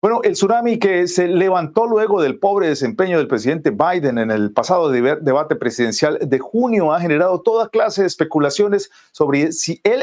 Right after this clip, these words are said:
debería, más bien, darle paso a una persona, a una persona más joven. Pero hoy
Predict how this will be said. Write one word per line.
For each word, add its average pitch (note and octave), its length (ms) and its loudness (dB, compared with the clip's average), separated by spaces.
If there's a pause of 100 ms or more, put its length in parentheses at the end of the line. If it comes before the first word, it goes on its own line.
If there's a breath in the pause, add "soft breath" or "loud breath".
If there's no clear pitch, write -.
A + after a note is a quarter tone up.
debería, F3 540 0
más F3+ 180 0
bien, G#3 240 -2
darle E3 380 -2
paso E3 440 -2
a B2 60 0
una C#3 260 0
persona, G#2 480 -2
a - 60 -2
una A3 220 0
persona - 300 -2
más B2+ 320 -2
joven. - 280 -2
Pero C#3 260 0
hoy C4 240 0